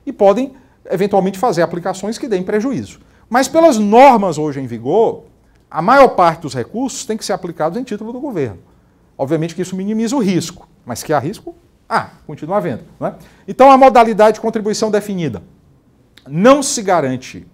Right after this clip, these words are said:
o valor do benefício, certo? Apenas a contribuição é já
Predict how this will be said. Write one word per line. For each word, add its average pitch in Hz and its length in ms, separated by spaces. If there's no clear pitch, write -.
o 147 80
valor 143 240
do 165 80
benefício, 190 580
certo? 131 220
Apenas 269 340
a 240 60
contribuição 185 800
é 196 340
já 143 300